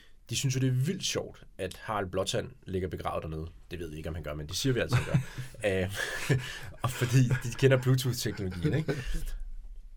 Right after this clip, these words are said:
Der burde også være masser af svenskere og nordmænd, som synes, det var sjovt at besøge vores kirke, fordi det er Kalmar-, Kalmarunionens hovedkirke. Det burde også interessere dem, men de ved det ikke. Altså, der er, der er ikke nogen i udlandet, der rigtig kender,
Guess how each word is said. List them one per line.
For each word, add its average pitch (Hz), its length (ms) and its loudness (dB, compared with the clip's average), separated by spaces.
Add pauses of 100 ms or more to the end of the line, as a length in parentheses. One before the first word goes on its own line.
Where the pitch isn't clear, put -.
(120)
Der 131 80 0
burde 139 200 6
også 156 160 6
være 139 80 4
masser 147 220 6
af 131 40 2
svenskere 139 400 2
og 117 40 0
nordmænd, 120 320 2
som 104 140 -6
synes, 104 160 -4
det 107 80 -6
var 98 60 -2
sjovt 113 280 0
at 92 60 -4
besøge 101 320 -4
vores 87 160 -4
kirke, 104 360 -2
fordi - 240 0
det 104 120 -4
er 107 80 -6
Kalmar-, 104 460 -4 (120)
Kalmarunionens 98 560 -4
hovedkirke. 92 680 -2 (600)
Det 123 100 -2
burde 123 200 2
også 127 180 2
interessere 123 380 0
dem, 107 200 -4 (600)
men 101 160 -6
de 101 160 -6
ved 175 140 4
det - 80 -4
ikke. - 180 -10 (300)
Altså, 123 160 0
der 123 120 4
er, 113 120 8
der 123 120 0
er 127 40 6
ikke 135 120 0
nogen 143 240 2
i 131 100 2
udlandet, 117 360 0
der 104 140 2
rigtig 120 300 -2
kender, 139 360 -2